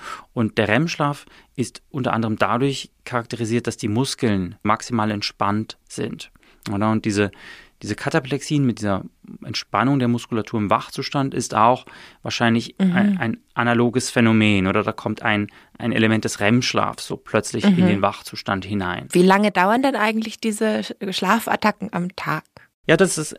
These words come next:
Speaker 1: insofern vielleicht noch interessant, viele Narkolepsie-Betroffene können erholsame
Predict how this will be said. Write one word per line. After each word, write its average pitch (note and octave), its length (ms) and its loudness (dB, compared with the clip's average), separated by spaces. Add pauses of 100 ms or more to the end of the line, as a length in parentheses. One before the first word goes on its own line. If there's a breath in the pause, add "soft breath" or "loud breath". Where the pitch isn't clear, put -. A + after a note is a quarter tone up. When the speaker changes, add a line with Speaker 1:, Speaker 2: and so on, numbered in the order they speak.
Speaker 1:
insofern D3+ 540 4
vielleicht - 240 -6
noch - 120 -2
interessant, C#3+ 540 -2 (1200 loud breath)
viele D#3+ 380 2
Narkolepsie-Betroffene B2+ 1200 0 (200)
können A#2 500 6 (520 loud breath)
erholsame A#2 920 4